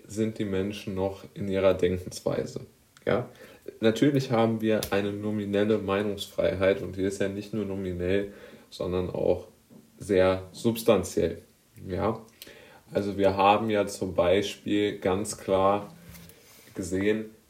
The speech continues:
also es gibt ja in Deutschland jetzt keine, ähm, Strafrecht-, es gibt ja keine Möglichkeiten, jemanden strafrechtlich wegen seiner Meinung zu verfolgen. Und das ist eine der großen Vorteile de-,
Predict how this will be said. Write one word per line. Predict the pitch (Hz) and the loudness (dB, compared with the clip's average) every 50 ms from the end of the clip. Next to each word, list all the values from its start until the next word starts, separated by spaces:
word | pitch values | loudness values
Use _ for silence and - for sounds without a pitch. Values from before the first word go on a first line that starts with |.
| - - - - - - | -4 -4 -4 -2 0 0
also | 113 - - - | 0 0 -2 -6
es | - - - | -8 -10 -4
gibt | - - - - | -4 -4 -2 2
ja | - - | 2 2
in | - 98 95 | 2 4 4
Deutschland | 87 95 95 95 - - 101 95 95 | 6 6 6 6 4 -2 -4 -4 -2
jetzt | - 92 - - - - | -4 -4 -6 -6 -12 -14
keine, | - - 98 95 95 98 101 104 101 98 98 98 - - - | -4 0 2 2 2 2 0 -2 -2 -2 -2 -4 -6 -6 -6
ähm, | - 90 90 90 87 87 87 - - - - - - - - - - - - | -4 -4 -4 -4 -6 -10 -12 -14 -18 -20 -20 -20 -20 -20 -20 -20 -20 -16 -14
Strafrecht-, | - - - 95 95 95 107 110 - - 107 104 - - - | -14 -8 -4 2 4 4 4 4 6 4 4 4 4 0 -4
es | 90 90 - - | -6 -6 -6 -8
gibt | - 107 - | -12 0 2
ja | 92 90 | 2 2
keine | - - 95 101 107 | 2 0 0 0 0
Möglichkeiten, | 98 98 101 101 - 104 - - - - 95 92 92 - - 95 92 | -2 -4 -6 -6 -8 -12 -14 -8 2 4 4 4 4 0 -8 -8 -8
jemanden | 92 92 98 92 92 92 92 | -6 -6 -6 -6 -8 -8 -10
strafrechtlich | 90 - - - - 95 104 - - - 95 - - - - 104 - - | -12 -12 -12 -4 0 0 0 0 0 -2 -2 -2 -4 -8 -12 -14 -14 -10
wegen | - 92 92 98 95 | -10 -8 -8 -6 -4
seiner | 90 95 92 92 92 90 | -2 0 0 0 0 -2
Meinung | 90 90 90 95 98 104 104 98 95 95 92 - - - - - - - - - _ _ | -2 -2 -2 0 0 0 -2 -4 -6 -8 -10 -12 -18 -20 -20 -20 -20 -20 -20 -20 _ _
zu | - - - - 98 98 95 - - | -16 -12 -8 -6 -6 -6 -8 -8 -12
verfolgen. | - - 101 98 - - 95 92 98 98 92 90 82 - - - - _ _ | -4 -2 -2 0 4 4 4 4 4 2 0 -2 -6 -10 -14 -20 -20 _ _
Und | 95 87 | -4 2
das | 87 95 98 | 2 2 2
ist | 101 98 | 2 -2
eine | 95 98 95 98 101 104 101 98 101 - - - - - - - _ _ | 0 0 2 2 2 2 0 -2 -4 -10 -16 -20 -20 -20 -20 -20 _ _
der | - 104 101 | 8 8 10
großen | 104 - - 107 107 107 107 - - - 101 | 8 6 4 6 6 6 6 2 -2 -8 -8
Vorteile | - - - 95 92 98 98 - - 101 95 95 95 95 95 | -4 4 8 10 10 10 8 6 2 4 4 4 4 4 0
de-, | 90 - - - | 0 -2 -4 -4